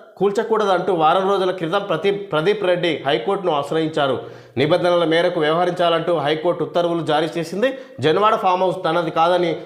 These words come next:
తన మిత్రుడి దగ్గర లీజుకు తీసుకున్నానని కేటీఆర్ ఇటీవల విలేకరులకు తెలిపారు. వరద నీటి కాలువగా మారిన బుల్కాపూర్ నాలా.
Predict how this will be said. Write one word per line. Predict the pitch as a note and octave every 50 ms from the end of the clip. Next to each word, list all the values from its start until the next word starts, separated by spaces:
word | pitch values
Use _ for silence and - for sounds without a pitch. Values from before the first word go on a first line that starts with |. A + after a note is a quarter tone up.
| - -
తన | D3+ D#3
మిత్రుడి | D#3 D#3 D#3 D#3 G3+ G3+ G3+
దగ్గర | G3 F3+ F3 D#3 F3 F3 E3+ D3 -
లీజుకు | B2+ C#3+ F3 F3+ F3+ F3+ F#3+
తీసుకున్నానని | - E3+ D#3+ - - F3 E3+ E3 D#3+ E3 F3+ G#3+
కేటీఆర్ | - E3+ E3 E3 D#3+ F3 E3 D#3
ఇటీవల | D3 C3 E3 E3 D#3+ D#3 D#3 C#3 - - - - -
విలేకరులకు | B2 D3+ E3 F3+ F3+ F3+ E3+ D#3+ E3 D#3+ -
తెలిపారు. | D3+ C#3+ C#3+ D3 C#3+ C3+ A#2+ G2+ - - - - - - - _
వరద | G#2+ B2 C#3+ D#3+ E3+
నీటి | F3 E3+ F3 E3+ D#3+ D#3+
కాలువగా | - D#3+ D3+ E3 E3 E3+ E3 E3 D#3+
మారిన | D#3 D#3 D#3 D#3 D#3 F#3 G#3
బుల్కాపూర్ | F3+ C#3 D3 D#3+ D#3 F#3 F3+ F3 F3 E3+ D#3+ D3
నాలా. | C#3 C#3 C#3 C#3+ C3 A2+